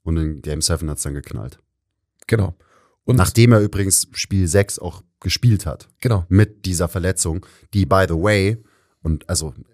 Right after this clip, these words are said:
Speaker 1: eben ist, du bist das Orakel und so weiter, aber es war jetzt gar nicht so eine krasse Meisterleistung eigentlich.
Speaker 2: Nein, war's auch nicht.
Speaker 1: Weil
Speaker 2: Also ich fand's auch nicht so, ähm,
Speaker 1: <laughs> Ja.
Speaker 2: meisterlich.
Speaker 1: <laughs> Ähm,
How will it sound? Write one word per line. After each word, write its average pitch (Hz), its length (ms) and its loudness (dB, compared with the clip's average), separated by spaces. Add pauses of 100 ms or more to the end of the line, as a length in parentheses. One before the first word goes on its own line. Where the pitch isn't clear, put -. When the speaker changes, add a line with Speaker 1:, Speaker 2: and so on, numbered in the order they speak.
(140)
Speaker 1:
eben 82 200 0
ist, - 220 -4 (1160)
du 87 100 0
bist 123 180 4
das 120 100 -4
Orakel 110 380 0
und 104 120 -4
so 104 100 -8
weiter, 107 380 -4 (260)
aber 87 160 0
es 80 80 0
war 90 120 2
jetzt - 180 -2
gar 90 140 0
nicht 87 120 -4
so - 80 -2
eine 101 120 -2
krasse 104 260 -6
Meisterleistung 98 680 -4
eigentlich. 101 500 -6 (100)
Speaker 2:
Nein, 123 280 2
war's 156 200 0
auch 139 120 -2
nicht. 120 100 -4
Speaker 1:
Weil 98 100 8
Speaker 2:
Also 92 160 0
ich 92 140 -4
fand's 131 200 -4
auch - 100 -4
nicht 185 140 0
so, 127 280 0 (100)
ähm, 113 360 0
Speaker 1:
<laughs> - 20 -20
Ja. 127 140 4
Speaker 2:
meisterlich. 120 560 0 (400)
Speaker 1:
<laughs> - 380 -12
Ähm, 107 520 2